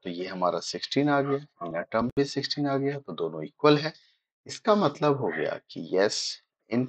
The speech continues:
proportion। आप यहाँ पे कहेंगे कि yes ये हमारा proportion में है। Question number second को check करते हैं। Question number second कह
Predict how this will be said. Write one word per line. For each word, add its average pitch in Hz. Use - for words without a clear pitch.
proportion। -
आप 85
यहाँ 80
पे -
कहेंगे 104
कि -
yes 135
ये 117
हमारा 82
proportion 82
में 73
है। 85
Question 202
number 202
second -
को 190
check 87
करते 76
हैं। 73
Question -
number 135
second 131
कह -